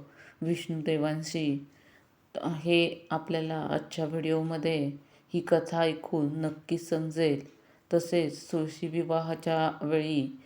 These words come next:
तुळशी विवाहाच्या काळामध्ये ही कथा आपण नक्की ऐकावयाची आहे. तर जाणून घेऊया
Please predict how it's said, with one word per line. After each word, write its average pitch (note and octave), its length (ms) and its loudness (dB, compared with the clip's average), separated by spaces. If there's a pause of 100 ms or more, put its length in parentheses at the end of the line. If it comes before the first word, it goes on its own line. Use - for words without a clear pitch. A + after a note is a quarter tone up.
(380)
तुळशी D#3+ 300 -4
विवाहाच्या D#3+ 560 0
काळामध्ये D#3 960 2
ही E3 140 -4
कथा D#3+ 600 -2
आपण - 240 0
नक्की D#3+ 380 -2
ऐकावयाची D#3 720 -2
आहे. D#3 380 0 (800)
तर E3+ 60 2
जाणून D#3 460 2
घेऊया D#3+ 520 0